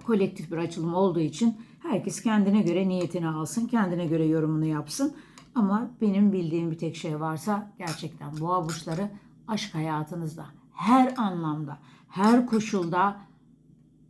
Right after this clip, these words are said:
güneş sizin yanınızda. Muhteşem şeyler bekliyor sizi, muhteşem sonlar bekliyor.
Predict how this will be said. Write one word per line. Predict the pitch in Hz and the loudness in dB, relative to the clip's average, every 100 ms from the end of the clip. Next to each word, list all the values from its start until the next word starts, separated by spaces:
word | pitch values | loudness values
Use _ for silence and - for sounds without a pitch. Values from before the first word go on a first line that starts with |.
| _ - | _ -16
güneş | - 175 196 202 - - - | -8 -2 0 0 -2 -10 -16
sizin | - 143 156 185 | -12 -6 -4 0
yanınızda. | 208 208 220 170 226 214 - - - | 4 4 4 2 0 0 -4 -18 -2
Muhteşem | 196 240 226 - 269 254 277 302 320 294 | 6 8 8 4 0 2 4 6 6 4
şeyler | - 202 185 170 156 151 | 2 -2 0 -2 -4 -6
bekliyor | 151 - 151 143 | -8 -8 -10 -10
sizi, | - 156 | -8 -6
muhteşem | 175 208 214 - 254 254 269 262 | 2 4 4 4 0 2 4 4
sonlar | 247 220 202 196 175 151 | 4 4 4 4 2 -2
bekliyor. | 151 - 151 143 - | -6 -8 -10 -10 -14